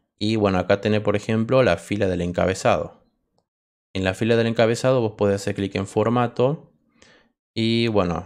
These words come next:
acá lo bueno de esto es que podés hacer clic en efectos de relleno y colocar un montón de efectos de relleno copados. Por ejemplo, puedo poner un verde con un amarillo y mira, se me hace como un manzana o este amarillo.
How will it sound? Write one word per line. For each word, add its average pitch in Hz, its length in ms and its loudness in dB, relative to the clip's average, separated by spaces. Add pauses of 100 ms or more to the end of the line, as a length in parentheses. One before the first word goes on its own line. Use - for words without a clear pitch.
acá 110 280 2
lo 120 100 2
bueno 127 240 0
de 131 100 2
esto 135 200 -4
es 143 60 -6
que 110 140 -4
podés 107 420 0
hacer 101 300 -4
clic 107 200 -2
en 95 100 -2
efectos 101 380 -4
de 107 120 0
relleno 113 600 -2 (520)
y 147 60 -12
colocar 123 340 4
un 117 100 0
montón 92 320 -2
de 90 80 0
efectos 90 300 -6
de 90 60 -2
relleno 92 420 -4
copados. - 380 -2
Por - 120 -8
ejemplo, 95 260 -8
puedo 92 140 -6
poner 92 160 -4
un 90 100 -4
verde 104 460 0
con 95 340 -4
un 98 480 -6 (600)
amarillo 104 840 -2 (500)
y 90 80 -10
mira, 90 180 -2
se - 140 -8
me 90 120 -4
hace 95 160 -6
como 90 200 -4
un 85 140 -6
manzana 101 720 -4 (720)
o 90 120 -2
este 101 220 -4
amarillo. 117 680 -4